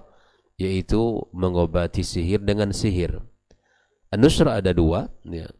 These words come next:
Mengobati sihir dengan sihir dan mengobati sihir dengan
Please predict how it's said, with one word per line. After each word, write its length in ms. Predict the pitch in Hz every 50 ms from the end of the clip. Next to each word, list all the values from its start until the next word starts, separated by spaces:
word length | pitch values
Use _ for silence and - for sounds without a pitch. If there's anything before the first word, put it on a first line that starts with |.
| _ _ _ _ _ - -
Mengobati 560 | 92 98 98 98 92 90 92 87 - - 92 -
sihir 400 | - 92 85 90 101 113 110 98
dengan 320 | 87 87 90 90 85 82
sihir 320 | - 95 85 82 98 135 - 359 - _ _ _ - - _ _ _ _ _ _ -
dan 160 | 117 139 131
mengobati 560 | 110 101 98 92 87 82 87 87 82 - 92
sihir 400 | 87 - - 80 82 104 98 90
dengan 320 | 85 82 82 98 117 131